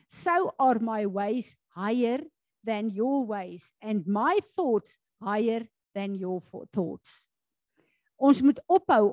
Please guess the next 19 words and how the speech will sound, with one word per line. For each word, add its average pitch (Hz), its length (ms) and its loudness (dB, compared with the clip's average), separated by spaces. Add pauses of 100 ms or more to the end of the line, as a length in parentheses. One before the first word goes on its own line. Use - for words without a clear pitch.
om 233 100 4
God 294 320 0 (140)
te 254 100 -2
probeer 214 440 0
bedink 175 440 -2 (1500)
vir 254 160 0
alle 277 160 4
moeilike 202 420 2
situasies. 175 880 -10 (680)
Ons 269 240 6
moenie 311 320 8 (400)
God 403 160 4 (160)
probeer 254 400 6
bedink 220 480 2 (480)
en 269 160 6
dink 254 320 4
dit 240 240 0
is - 160 -6
hoe 226 80 -6